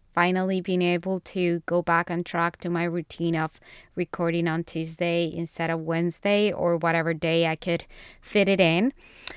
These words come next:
And actually, this week, this past week has been rough, but at the same time exciting, but at the same time, like, out of my comfort zone, which is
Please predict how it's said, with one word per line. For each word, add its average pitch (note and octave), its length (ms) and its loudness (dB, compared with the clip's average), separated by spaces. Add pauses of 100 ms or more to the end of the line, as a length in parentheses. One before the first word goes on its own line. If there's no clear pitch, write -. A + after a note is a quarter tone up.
(360)
And A3 680 6 (120)
actually, C4+ 480 2
this G#3 480 0
week, F#3+ 680 -2
this F#3 220 0
past - 480 -2
week F#3 300 0
has F3+ 260 -6
been F3+ 400 2 (760)
rough, G3+ 600 4
but G3+ 140 4
at F#3 120 2
the F#3 80 0
same F3 280 0
time F3 520 -2 (160)
exciting, G#3 760 2
but G#3 160 2
at F3+ 140 0
the F3 80 -2
same E3+ 260 0
time, F3 320 0
like, D3 460 -4 (560)
out E3+ 180 6
of F3+ 120 2
my G3+ 100 2
comfort A3+ 400 0
zone, A#3+ 440 2 (720)
which F#3 280 0
is F3 360 2